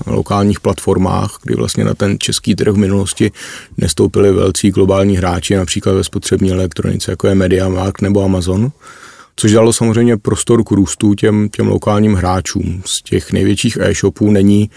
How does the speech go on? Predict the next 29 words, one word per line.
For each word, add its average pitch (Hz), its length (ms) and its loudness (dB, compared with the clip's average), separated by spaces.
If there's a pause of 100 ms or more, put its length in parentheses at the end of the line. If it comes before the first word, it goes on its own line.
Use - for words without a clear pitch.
(420)
asi 107 180 0
překvapení, 95 640 2
že 98 360 2
vlastně 107 320 -2
všechny 95 400 -2
mají 98 480 2 (360)
doménu 98 520 2
nebo 95 220 0
koncovku 98 440 -4
domény 101 380 0
tečka - 320 -6
C 107 220 0
Z. 95 220 2 (760)
To 107 100 -2
nebývá 98 400 4
úplně 107 360 2
běžné, 95 400 2
pokud 95 300 -4
se - 80 0
podíváte 95 480 0
na 95 80 2
ostatní 87 420 -4
trhy, 92 360 -2
ať 95 180 -4
je 95 60 -2
to 92 200 -2
Francie 95 880 -2
a - 100 -6
Rakousko, 95 720 -2